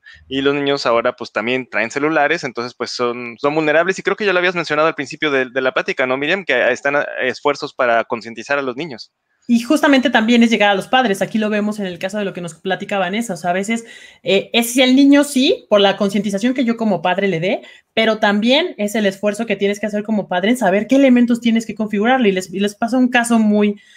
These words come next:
Speaker 2: muy, muy cercano, ¿no? O sea, mi, mi hijo tiene tres años y él, eh, ti-, tiene acceso a la tablet y llega un punto donde, eh,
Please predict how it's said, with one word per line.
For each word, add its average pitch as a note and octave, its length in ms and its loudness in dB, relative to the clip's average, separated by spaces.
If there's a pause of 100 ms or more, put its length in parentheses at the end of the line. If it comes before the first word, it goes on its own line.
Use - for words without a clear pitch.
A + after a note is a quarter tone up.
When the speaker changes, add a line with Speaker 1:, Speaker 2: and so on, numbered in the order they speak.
(180)
Speaker 2:
muy, G3+ 240 -2
muy A#3 220 6
cercano, G3+ 540 0
¿no? G#3 140 -4
O - 40 -6
sea, G3 160 0
mi, G3+ 160 -2
mi A#3 80 6
hijo B3 180 2
tiene F#3+ 220 -4
tres F3 240 -4
años G3 400 -4 (440)
y G#3 200 2
él, A3+ 240 4
eh, G3+ 400 -2
ti-, A3+ 160 -4
tiene B3 220 4
acceso A#3 260 -2
a - 20 2
la G3 160 0
tablet G#3 460 0 (160)
y G#3+ 280 -2
llega A#3+ 200 2
un C4+ 100 0
punto A#3+ 300 0
donde, F#3 540 -2 (320)
eh, F#3+ 380 2